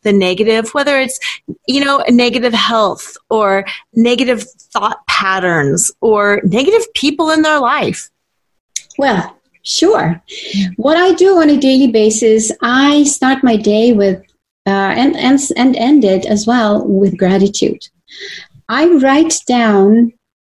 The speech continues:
Speaker 2: what I am grateful for in the most simplest way, whether it's, you know, and I, I love to walk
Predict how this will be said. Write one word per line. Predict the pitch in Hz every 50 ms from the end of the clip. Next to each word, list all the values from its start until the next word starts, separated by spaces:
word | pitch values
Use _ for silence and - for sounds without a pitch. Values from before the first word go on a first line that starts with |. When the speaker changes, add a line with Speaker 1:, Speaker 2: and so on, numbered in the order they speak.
| _ _ _
Speaker 2:
what | - - 214 208 202 208 208 214 226 247 269 269 262 - - -
I | 226 233 240
am | 226 220 214
grateful | 202 208 214 202 208 214 208 - - 214 208 214
for | - - - - - 50 - - -
in | - 226 226
the | 226 226
most | 220 226 226 233 233 240 254 285 320 330 - - - _ - - - _ _ _ _ _ _ _ _ _ _
simplest | - - - - - 359 392 392 370 330 294 269 -
way, | - 277 247 185 160 - 196
whether | 214 220 226 226 233 233 220
it's, | 220 220 220 - - -
you | - 254 240
know, | 226 220 214
and | - - 220 226 220 -
I, | 220 220 220 220 -
I | 214 220
love | 220 220 233 254 277 285 285
to | - -
walk | 247 214 214 220 226 226 226 226